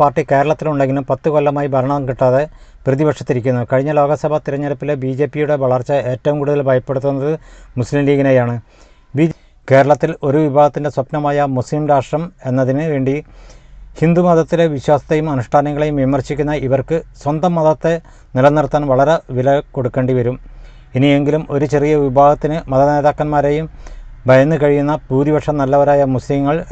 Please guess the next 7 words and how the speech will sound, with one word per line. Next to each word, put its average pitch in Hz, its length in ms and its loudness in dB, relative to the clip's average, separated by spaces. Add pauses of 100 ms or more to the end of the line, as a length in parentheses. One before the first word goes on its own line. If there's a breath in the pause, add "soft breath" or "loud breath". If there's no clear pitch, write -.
രാഷ്ട്രീയക്കാരെയും 147 800 0
ഒറ്റപ്പെടുത്തി 135 640 -4 (520 loud breath)
നല്ലൊരു 165 340 2
നാളേക്ക് 151 440 2
വേണ്ടി 147 260 -2 (140)
ഇതര 151 200 0
മതക്കാരെ 143 540 0